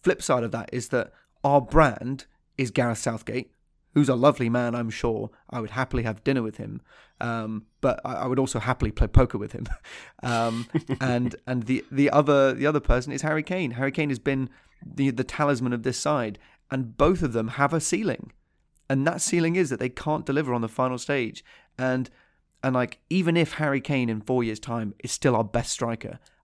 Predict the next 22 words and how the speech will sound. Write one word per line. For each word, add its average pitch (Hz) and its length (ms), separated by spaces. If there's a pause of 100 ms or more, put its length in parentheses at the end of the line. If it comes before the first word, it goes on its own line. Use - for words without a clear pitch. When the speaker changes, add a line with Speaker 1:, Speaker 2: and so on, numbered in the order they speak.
Speaker 1:
I 131 80
don't 139 340
want 127 140
him 131 80
starting. - 520 (720)
I 131 100
don't. 135 420 (180)
Uh, 117 140
it's, 123 340 (240)
I 139 80
don't 151 180
think 160 180
he 165 60
should 180 280
be. 117 180
I - 40
don't 143 140
think 151 140
it 127 80
would 123 140
be, 123 200 (380)
um, 117 520